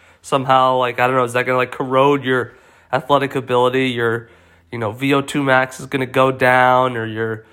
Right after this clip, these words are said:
you know, vertical leap is gonna contract or something like that. And that seems sort of crazy, right? 'Cause that's not really the way this stuff works,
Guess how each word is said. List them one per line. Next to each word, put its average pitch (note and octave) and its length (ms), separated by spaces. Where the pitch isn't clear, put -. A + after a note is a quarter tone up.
you A#2+ 40
know, G#2+ 120
vertical C#3+ 560
leap B2+ 400
is A#2+ 140
gonna A#2+ 360
contract B2+ 640
or A#2+ 60
something B2 320
like A#2 240
that. A#2 160
And C3 100
that D3 100
seems F#3+ 300
sort C#3+ 220
of - 160
crazy, C#3 540
right? A2 220
'Cause C3 120
that's C3 160
not C#3+ 280
really C#3 300
the B2 120
way A#2 480
this B2+ 180
stuff - 480
works, B2+ 560